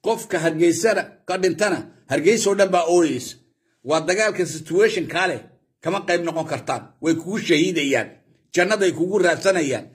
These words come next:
Jannaday kugu galayaan. Adiguna cadaab baad gali,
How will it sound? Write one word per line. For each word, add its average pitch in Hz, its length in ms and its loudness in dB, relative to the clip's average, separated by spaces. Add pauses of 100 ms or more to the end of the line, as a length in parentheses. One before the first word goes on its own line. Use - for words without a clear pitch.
(240)
Jannaday 202 360 0
kugu 185 300 0
galayaan. 151 440 0 (260)
Adiguna 196 360 -2
cadaab 185 400 0
baad 185 220 0
gali, 202 220 0